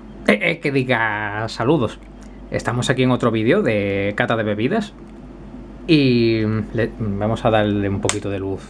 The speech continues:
al asunto. Eh, le toca hoy el turno a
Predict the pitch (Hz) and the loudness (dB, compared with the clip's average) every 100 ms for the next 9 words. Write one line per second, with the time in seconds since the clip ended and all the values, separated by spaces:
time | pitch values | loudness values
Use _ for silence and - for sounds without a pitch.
0 | - 107 104 107 90 - - - - - | -6 -2 0 -2 -4 -8 -10 -14 -14 -14
1 | - 104 101 101 101 95 - - 123 104 | -4 0 2 4 2 -2 -8 -2 0 2
2 | 120 127 117 107 135 147 190 214 - - | 4 4 2 2 4 6 4 2 -4 -6
3 | 127 117 113 | -2 0 -2